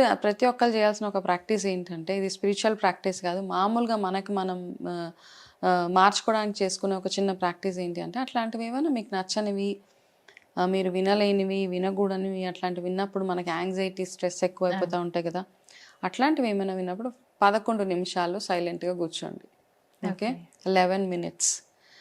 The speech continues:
Speaker 1: ఇది చాలా మంత్ర, చాలా బ్యూటిఫుల్గా వర్క్ చేస్తుంది. ట్రై చేసి
Speaker 2: మ్మ్.
Speaker 1: చూడండి. ప్రతి ఒక్కరికి కోపం వచ్చినప్పుడు, అవతల వాళ్ళు దెబ్బలాడినప్పుడు, అంటే పది నిమిషాల్లో అవ్వాల్సిన డ్యామేజ్ అయిపోతుందని అన్-, అంటూ ఉంటారు.
Speaker 2: మ్మ్.
Speaker 1: But మనకేంటంటే, చ-, సడన్గా ఎవరి మీద కోపం వస్తే, ఎవరో ఫోన్ చేసి ఏదో అంటారు, వాళ్ళని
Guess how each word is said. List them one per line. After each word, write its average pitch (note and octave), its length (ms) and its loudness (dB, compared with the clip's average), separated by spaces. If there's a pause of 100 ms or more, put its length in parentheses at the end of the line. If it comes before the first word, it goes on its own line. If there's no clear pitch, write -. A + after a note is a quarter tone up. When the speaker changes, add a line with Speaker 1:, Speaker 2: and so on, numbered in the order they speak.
(280)
Speaker 1:
ఇది G3+ 140 6
చాలా F#3+ 360 4
మంత్ర, G3 480 2
చాలా F#3 200 0
బ్యూటిఫుల్గా G3 480 -2
వర్క్ F3 260 0
చేస్తుంది. F3 580 -4
ట్రై G3+ 180 4
చేసి G3+ 220 2
Speaker 2:
మ్మ్. F3+ 100 -6
Speaker 1:
చూడండి. F3+ 260 -2
ప్రతి F3 280 -2
ఒక్కరికి F3+ 360 -4
కోపం F#3 420 -2
వచ్చినప్పుడు, G3 760 0 (480)
అవతల G3 320 6
వాళ్ళు G3+ 140 4
దెబ్బలాడినప్పుడు, F#3+ 680 0
అంటే G3+ 120 -2
పది G3 220 4
నిమిషాల్లో G3+ 420 2
అవ్వాల్సిన G3 500 0
డ్యామేజ్ F#3+ 380 2
అయిపోతుందని F#3 580 0
అన్-, E3+ 200 -6 (100)
అంటూ F3+ 260 0
ఉంటారు. D#3+ 340 -4 (220)
Speaker 2:
మ్మ్. F#3+ 200 -2 (180)
Speaker 1:
But G3+ 160 6
మనకేంటంటే, G#3+ 720 0
చ-, - 240 -6
సడన్గా B3+ 440 0
ఎవరి G#3+ 180 2
మీద G#3 120 -2
కోపం G3 340 -2
వస్తే, F#3 180 0
ఎవరో G3 140 2
ఫోన్ F#3+ 280 -2
చేసి F#3+ 200 -2
ఏదో F#3 140 -2
అంటారు, F3+ 320 -2
వాళ్ళని F3 440 -4